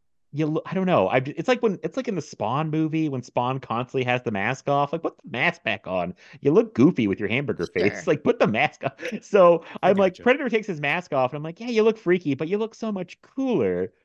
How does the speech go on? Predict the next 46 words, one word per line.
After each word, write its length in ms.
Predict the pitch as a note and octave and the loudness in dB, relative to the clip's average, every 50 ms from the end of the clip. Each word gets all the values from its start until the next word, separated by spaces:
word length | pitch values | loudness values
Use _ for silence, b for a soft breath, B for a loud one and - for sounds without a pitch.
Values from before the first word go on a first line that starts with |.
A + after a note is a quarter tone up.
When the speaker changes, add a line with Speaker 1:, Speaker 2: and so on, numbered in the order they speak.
| _ _ - | _ _ -14
Speaker 1:
the 60 | - C#3 | -12 -8
mask 400 | C#3+ D#3 E3 F3 E3+ - - A2+ | -6 -4 -4 -4 -6 -6 -4 -4
on." 260 | F#2+ F2 E2 E2 F#2 | -2 0 0 0 -2
I'm 120 | G2+ A#2 B2 | -2 -2 -2
like, 160 | B2+ B2 A#2+ | -2 -2 -2
I 80 | B2 B2 | -2 -4
prefer 420 | - D3+ C#3 - - F#3 F#3+ F#3 | -4 -4 -6 -4 -2 -2 -2 0
the 80 | D3+ C#3+ | -2 -2
look 280 | B2 B2 D3 D3+ D3 - | 0 2 2 2 2 0
of 100 | C3 - | -4 -2
him 380 | B2 A2 G#2 G2 F#2+ F#2+ F#2+ G2 _ _ _ _ _ _ _ _ _ _ _ _ - | 0 0 2 0 0 -2 -8 -10 _ _ _ _ _ _ _ _ _ _ _ _ -4
with 220 | B2+ B2 A#2+ _ - | -2 -2 -2 _ -4
the, 180 | A#2+ A#2 A2 | -4 -4 -4
the 180 | F#2+ F#2+ A#2 G#2+ | -4 -4 -6 -4
helmet, 500 | A2+ C3+ C3+ C3 A#2+ G#2 F#2 E2 D#2+ F2+ | 0 2 2 2 2 2 -2 -4 -4 -4
the 40 | G#2 G#2+ | -6 -4
mask. 340 | A2 G#2+ G#2+ F#2+ F2 - | -4 -2 0 0 0 0
Speaker 3:
I 40 | D3 D3 - | -2 0 -2
Speaker 1:
It's 140 | G2+ - D#3 | -2 0 0
Speaker 3:
prefer 20 | |
Speaker 1:
like 100 | D3+ C3+ | -2 -2
Speaker 3:
the 80 | C#3+ B2+ | -2 -4
helmet 300 | C#3+ C#3 C#3 C#3 C3+ C3+ | -2 -2 -2 -2 -2 0
Speaker 2:
Right. 160 | - A#3 F3 | 2 2 2
Speaker 3:
look 160 | D#3 - - | 2 0 -4
too, 220 | - C3+ B2+ A#2+ A#2 | -6 -6 -6 -6 -6
but 180 | G#2+ A2 F2+ G2+ - | -10 -12 -12 -10 -8
yeah, 200 | C3 A#2 - - - | -8 -8 -8 -8 -8
but 160 | A#2 D3+ D3+ | -4 -2 0
I 80 | D3 D3 | 2 6
Speaker 2:
But 140 | C#4 C#4 B3+ | 6 6 6
Speaker 3:
love 140 | G3 B3+ C#4+ | 6 6 6
Speaker 2:
he, 20 | D4 D4+ | 8 8
Speaker 3:
the 80 | D#4 D4+ | 6 6
Speaker 1:
It's 60 | - | 6
a 20 | |
preference. 260 | - - - - C4+ | 6 4 6 6 4
Speaker 2:
he's 100 | C4 C4 | 4 4
an 140 | D#4+ D#4 C#4+ | 4 2 2
Speaker 3:
storage 80 | C#4 - | 4 6
Speaker 2:
alien 460 | A#3+ B3 B3+ C4 C#4 C#4 C4+ C4 A#3+ | 6 6 6 4 2 2 2 0 0
Speaker 3:
element. 20 | |
Speaker 2:
being 320 | - A#3+ A#3 A3+ A#3+ B3 B3+ | -2 0 0 0 0 0 -2
of, 100 | B3+ B3 - | -2 -2 -2
with 220 | A#3 C#4+ - - | -4 -4 -4 -4
principles. 840 | - - G4+ G#4 - - C4 - E3+ D3+ - - D3+ - - - - | -4 -4 -4 -4 -4 -6 -6 -6 -6 -8 -8 -10 -14 -16 -18 -20 -20